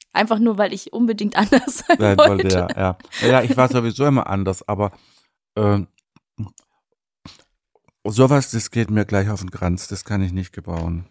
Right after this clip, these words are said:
Speaker 2: So ein Freundschaftsbuch und sowas. Aber egal, du darfst es gern ausfüllen.
Speaker 1: Aber dann mach ich's auch nicht. Aber hier eine Frage machen wir jetzt zusammen. Das hab ich immer im Kühlschrank. Das will ich nämlich auch von dir wissen.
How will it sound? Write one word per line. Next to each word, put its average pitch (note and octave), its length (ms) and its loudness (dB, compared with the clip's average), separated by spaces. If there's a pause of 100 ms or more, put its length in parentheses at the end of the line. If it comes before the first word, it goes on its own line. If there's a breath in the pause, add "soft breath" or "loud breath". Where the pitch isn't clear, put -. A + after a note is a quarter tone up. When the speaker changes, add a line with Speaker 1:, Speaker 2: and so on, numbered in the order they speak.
(100)
Speaker 2:
So F#2 80 -8
ein F2+ 200 -6 (260)
Freundschaftsbuch G2+ 720 -6
und F2+ 140 -14
sowas. F2 280 -12 (520)
Aber G#2+ 280 -6
egal, G#2+ 400 -4
du F#2+ 100 -20
darfst G#2+ 280 -8
es F#2+ 120 -20
gern G2+ 200 -8
ausfüllen. F#2 680 -4 (480)
Speaker 1:
Aber F3+ 180 -2
dann G3 140 0
mach F#3+ 160 -2
ich's F#3 140 -10
auch E3 180 -6
nicht. D#3+ 320 -10 (180 soft breath)
Aber G3+ 200 4
hier A#3 200 2
eine B3+ 200 2
Frage G#3+ 280 -4
machen G3 280 -2
wir F#3 60 -2
jetzt F#3 160 -8
zusammen. D3 440 -10 (560)
Das G3+ 180 -2
hab A3 160 0
ich - 160 -10
immer A3+ 240 4
im F#3+ 120 -4
Kühlschrank. C#3+ 680 -8 (340)
Das - 160 -14
will F3 100 -8
ich D#3+ 100 -10
nämlich E3 280 -8
auch D#3 100 -8
von D#3+ 180 -10
dir D#3 100 -8
wissen. - 260 -20